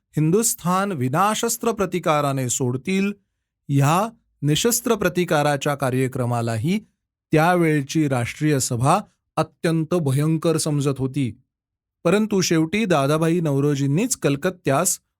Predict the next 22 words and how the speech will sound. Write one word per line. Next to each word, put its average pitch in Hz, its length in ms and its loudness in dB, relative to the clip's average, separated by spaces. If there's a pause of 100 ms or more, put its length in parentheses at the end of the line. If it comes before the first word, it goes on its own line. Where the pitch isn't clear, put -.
वसाहती 180 680 0
स्वराज्य, 131 580 0 (440)
होम 226 340 2
रूल 139 440 0 (400)
हेच 262 360 0
हिंदुस्थानचे 160 880 0
ध्येय 139 340 0
होय 139 360 2 (280)
असे 190 300 0
जेव्हा 143 300 0
घोषित 117 360 -4 (120)
केले, 143 320 0 (340)
तेव्हा 139 260 2
त्या 147 320 0
ध्येयासरशी 131 1000 -2
ती 160 460 0
राष्ट्रीय 135 560 0
सभा 131 440 0 (260)
नवीन 196 500 0 (120)
पक्षाचीच 156 800 -4 (100)
अंकित 135 380 -4
झाली. 113 520 -6